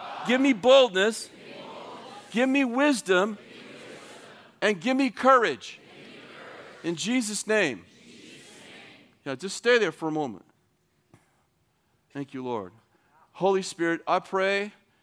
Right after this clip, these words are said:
for people who are watching my Bethel T V, people here in the congregation, that you just begin to inspire us.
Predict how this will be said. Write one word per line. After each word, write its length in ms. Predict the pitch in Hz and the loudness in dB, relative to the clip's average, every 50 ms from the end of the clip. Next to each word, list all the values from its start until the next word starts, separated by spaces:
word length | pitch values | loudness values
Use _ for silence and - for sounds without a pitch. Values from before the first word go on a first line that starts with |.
| _ _ _ _ | _ _ _ _
for 100 | - 131 | -20 -10
people 300 | - 160 165 - 170 165 | -6 -6 -6 -4 -4 -2
who 60 | 165 | 0
are 100 | 156 143 | 0 0
watching 680 | 143 156 165 180 190 185 - - 196 190 190 190 190 _ _ _ _ _ _ _ _ _ _ _ _ _ _ _ - | 2 2 2 2 2 2 -2 -6 -6 -6 -6 -8 -12 _ _ _ _ _ _ _ _ _ _ _ _ _ _ _ -16
my 80 | 127 | -12
Bethel 260 | 127 139 139 135 147 | -8 -8 -8 -8 -10
T 220 | 139 - 156 151 151 | -14 -10 -8 -8 -6
V, 340 | 147 165 165 165 165 170 160 _ - | -4 -4 -2 -2 -4 -6 -8 _ -12
people 440 | 147 143 135 - 143 131 143 147 _ _ _ _ _ _ _ _ | -12 -12 -10 -10 -12 -12 -12 -14 _ _ _ _ _ _ _ _
here 220 | _ - 143 147 | _ -10 -8 -6
in 60 | 143 135 | -6 -6
the 60 | 135 | -8
congregation, 580 | - 151 147 139 131 127 127 123 - - 127 _ _ _ _ _ _ _ _ _ _ _ _ _ _ _ _ _ _ _ _ _ _ _ _ _ _ _ _ _ _ _ - | -10 -10 -10 -10 -8 -10 -10 -12 -14 -18 -20 _ _ _ _ _ _ _ _ _ _ _ _ _ _ _ _ _ _ _ _ _ _ _ _ _ _ _ _ _ _ _ -14
that 60 | 131 | -8
you 140 | 160 208 214 | -8 -6 -4
just 220 | 202 233 214 - | -4 -6 -6 -6
begin 260 | 214 196 165 202 196 | -8 -4 -2 -2 -2
to 100 | 175 151 | -2 -2
inspire 500 | 143 131 - - - 165 170 160 131 101 | -4 -4 -6 -6 -2 -2 -2 -2 -2 -6
us. 280 | 87 - - - - | -10 -16 -20 -20 -20